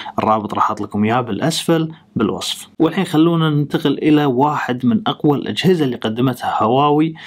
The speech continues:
من فترة طويلة، ما قدموا لنا شيء شيء مبهر مرة واحدة، ساعة هواوي واتش ثري وساعة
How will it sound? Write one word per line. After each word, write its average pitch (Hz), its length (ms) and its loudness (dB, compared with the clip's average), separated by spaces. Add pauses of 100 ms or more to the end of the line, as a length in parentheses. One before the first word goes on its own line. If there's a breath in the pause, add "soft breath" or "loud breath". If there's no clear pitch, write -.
(200 loud breath)
من 95 120 -2
فترة 123 380 -4
طويلة، 117 500 2
ما 101 140 -4
قدموا 104 460 0
لنا 98 240 0
شيء 104 320 -2
شيء 101 320 0 (360)
مبهر 101 540 2
مرة 98 260 -2
واحدة، 160 460 -2 (480 loud breath)
ساعة 101 520 0 (340)
هواوي 98 440 0
واتش 123 600 0
ثري 202 600 0 (280 loud breath)
وساعة 110 340 0